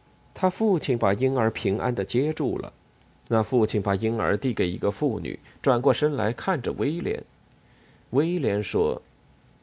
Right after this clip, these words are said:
：“既然我在新婚夜没有得到应有的权利，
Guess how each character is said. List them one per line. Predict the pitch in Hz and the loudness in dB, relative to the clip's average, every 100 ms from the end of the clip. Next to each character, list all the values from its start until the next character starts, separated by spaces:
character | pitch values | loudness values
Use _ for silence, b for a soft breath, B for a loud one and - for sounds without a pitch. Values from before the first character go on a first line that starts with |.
| - | -4
：“既 | 190 208 | 0 2
然 | 127 101 120 160 | 4 4 6 4
我 | 151 95 | 4 4
在 | 104 | 4
新 | 104 139 143 | 2 -2 2
婚 | 147 143 | 4 4
夜 | 165 113 85 | 4 4 4
没 | 95 175 | 2 0
有 | 254 104 | 0 0
得 | 98 | 0
到 | 131 110 | 2 0
应 | 92 139 226 262 | 0 -2 -2 0
有 | 147 71 | 0 0
的 | - 160 | 0 -4
权 | - 95 78 98 | -2 0 0 0
利， | 104 | -2